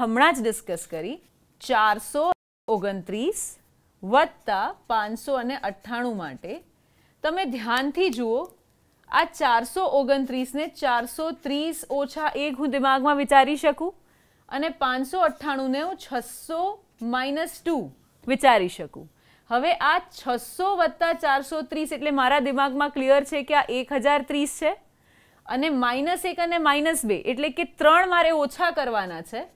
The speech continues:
એટલે મારો જવાબ થઈ જાય એક હજાર સત્યાવીસ.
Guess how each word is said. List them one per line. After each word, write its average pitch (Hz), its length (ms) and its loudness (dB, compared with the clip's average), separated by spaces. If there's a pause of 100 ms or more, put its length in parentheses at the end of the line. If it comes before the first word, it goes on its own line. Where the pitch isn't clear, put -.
(440)
એટલે 277 300 -4
મારો 262 180 0
જવાબ 233 400 0 (120)
થઈ 240 180 -4
જાય 262 240 -2 (120)
એક 240 300 -6
હજાર 220 320 4
સત્યાવીસ. - 840 -2